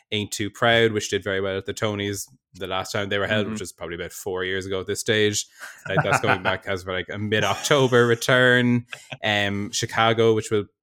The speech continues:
Speaker 1: continue its run as, like, the longest running revival on Broadway, that's coming back from September. I think it's due to kind of return the night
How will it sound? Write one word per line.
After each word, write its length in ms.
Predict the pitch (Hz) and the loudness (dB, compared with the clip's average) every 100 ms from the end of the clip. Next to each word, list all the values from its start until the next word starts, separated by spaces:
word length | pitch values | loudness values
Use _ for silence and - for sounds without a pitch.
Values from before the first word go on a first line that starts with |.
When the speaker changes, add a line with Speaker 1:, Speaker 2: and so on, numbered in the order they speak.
| _ | _
Speaker 1:
continue 440 | 117 104 113 107 | -6 -2 -2 -2
its 160 | 104 - | -4 -2
run 180 | 107 104 | -2 -2
as, 80 | 101 | -4
like, 140 | 98 | -4
the 80 | 95 | -4
longest 400 | 98 104 104 113 | -2 -2 -6 -6
running 240 | 101 98 | -6 -6
revival 580 | 90 87 101 107 107 107 | -8 -2 0 2 0 -2
on 140 | 104 | -2
Broadway, 440 | 107 110 110 110 110 | 0 2 2 2 2
that's 140 | 101 | 0
coming 260 | - 104 101 | -6 -6 -2
back 260 | 104 104 - | -2 -2 -4
from 120 | 104 | -8
September. 420 | 104 - 110 104 | -8 -4 -4 -2
I 20 | |
think 120 | 113 107 | -2 -4
it's 100 | - | -4
due 160 | 110 | -6
to 160 | 107 - | -6 -6
kind 160 | 107 101 | -6 -4
of 60 | |
return 300 | 95 - 101 | -6 -4 -4
the 60 | 92 | -4
night 340 | 92 95 95 | -4 -4 -4